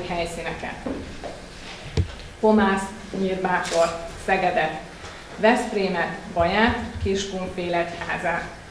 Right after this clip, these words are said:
Encset, Jászfényszarút, Pécsváradot, Pécset, Lakitelket,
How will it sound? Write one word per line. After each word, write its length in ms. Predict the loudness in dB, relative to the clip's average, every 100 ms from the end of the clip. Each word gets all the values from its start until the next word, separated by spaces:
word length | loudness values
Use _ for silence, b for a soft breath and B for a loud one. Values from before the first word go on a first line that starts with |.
| -10
Encset, 580 | -4 -2 -2 2 4 2 -2 -8
Jászfényszarút, 1120 | -4 0 0 0 4 6 6 4 2 0 -2 -6 -12 -14 -16 -14 -6
Pécsváradot, 880 | -2 0 0 0 0 0 0 -2 -2 -6 -12 -8
Pécset, 520 | -4 -4 -2 0 0 -4 -12 -16 -6
Lakitelket, 880 | -4 -4 -4 -2 0 0 0 0